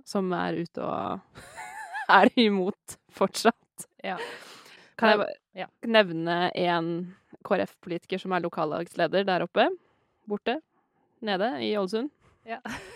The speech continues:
Speaker 2: <laughs>
Speaker 1: som sier da at, eh, Pride-flagget er omstridt, det vet vi jo, og krevende å samle foreldre og elevgruppen rundt, slik tematikken rundt Pride, fri og kjønnsideologi er i dag,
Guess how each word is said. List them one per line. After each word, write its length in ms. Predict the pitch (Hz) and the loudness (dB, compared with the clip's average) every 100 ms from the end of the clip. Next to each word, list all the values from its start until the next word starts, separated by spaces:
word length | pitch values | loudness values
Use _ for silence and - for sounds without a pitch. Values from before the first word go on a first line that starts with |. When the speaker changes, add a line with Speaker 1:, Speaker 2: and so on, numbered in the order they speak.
| - | -12
Speaker 2:
<laughs> 460 | 247 208 - _ | -12 -12 -20 _
Speaker 1:
som 120 | - 247 | -4 0
sier 180 | 254 | 4
da 180 | 202 196 | 6 6
at, 200 | 208 - | 6 4
eh, 260 | 190 190 196 | 6 6 4
Pride-flagget 540 | - 180 165 180 170 202 | 2 0 0 -2 0 6
er 200 | 180 220 | 8 8
omstridt, 600 | 170 - 262 392 - - 208 | 4 2 2 2 -2 -12 -2
det 140 | 190 190 190 190 | 0 0 0 -2
vet 160 | 185 | -2
vi 60 | 240 | 0
jo, 100 | 359 392 _ - | 0 -4 _ -6
og 140 | 226 233 | -2 2
krevende 340 | 262 196 175 | 4 4 2
å 80 | 196 | 0
samle 280 | 220 165 165 | 0 0 -2
foreldre 420 | 214 175 160 175 | 0 0 0 0
og 80 | 185 | 0
elevgruppen 520 | 185 151 165 - 180 | 0 -2 -4 -4 2
rundt, 260 | 214 302 - | 2 2 -2
slik 240 | 202 - | -2 -2
tematikken 560 | - 208 208 185 - 190 | -6 -6 -4 -6 -6 -4
rundt 240 | 180 180 | -4 -4
Pride, 400 | - 214 254 247 - | 0 2 2 0 -8
fri 260 | 202 202 220 | -4 0 0
og 100 | 196 | -2
kjønnsideologi 1120 | - 180 165 - - 190 185 190 190 190 214 | -2 -2 -2 -6 -8 -4 0 0 0 -2 -2
er 240 | 185 185 175 | 0 0 0
i 80 | |
dag, 240 | 170 160 | 2 2